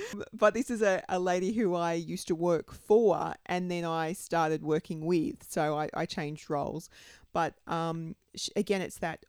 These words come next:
authenticity, and it's even, uh, recently she, she reached out to us. She's like, "Oh, I've got some good woo-woo stuff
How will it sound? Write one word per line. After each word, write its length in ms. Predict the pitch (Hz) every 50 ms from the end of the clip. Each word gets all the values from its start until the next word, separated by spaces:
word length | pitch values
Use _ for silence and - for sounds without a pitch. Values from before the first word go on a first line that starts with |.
| - -
authenticity, 1000 | - 165 180 - - 165 165 - - 185 190 - - - 170 160 156 156 156 - - -
and 400 | 165 165 165 165 165 165 156 - _ _ _ _ _ -
it's 400 | - - - - - - - - - -
even, 600 | 196 214 220 220 214 233 220 202 196 190 196 - - - _ _ _ _ _ _ -
uh, 180 | 185 175 185 214
recently 560 | 170 185 240 226 - 208 170 - 175 175 175
she, 420 | 196 - - 180 170 165 165 165 - -
she 160 | - - 170
reached 300 | 151 165 151 - - -
out 140 | 165 185 -
to 140 | - 180 175
us. 100 | 170 -
She's 180 | - - - -
like, 120 | - - -
"Oh, 160 | 175 180 185 196
I've 100 | - -
got 140 | - -
some 140 | - - 190
good 160 | 165 - 160 - -
woo-woo 320 | 160 165 160 160 156 165
stuff 280 | - - - - 156